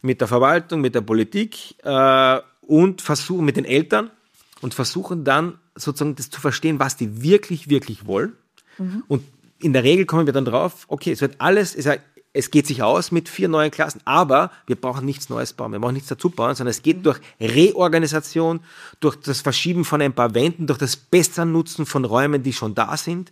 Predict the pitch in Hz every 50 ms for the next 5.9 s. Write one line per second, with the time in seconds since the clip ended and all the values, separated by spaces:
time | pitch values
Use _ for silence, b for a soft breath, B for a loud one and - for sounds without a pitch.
0 | _ - - 196 196 185 208 226 - - - - 139 143 143 143 143 143 139 -
1 | 160 139 - 151 135 127 127 139 160 156 160 170 160 - - - 131 135 165 175
2 | 160 - - _ - - 151 147 151 151 147 143 143 139 147 - - 131 135 131
3 | 131 127 131 - _ _ _ - - 208 220 185 - - 147 117 127 151 170 180
4 | 170 143 139 156 175 165 156 143 156 139 - - - - 131 120 151 117 165 185
5 | - 170 156 117 - 110 120 131 - 135 131 135 131 - - 190 214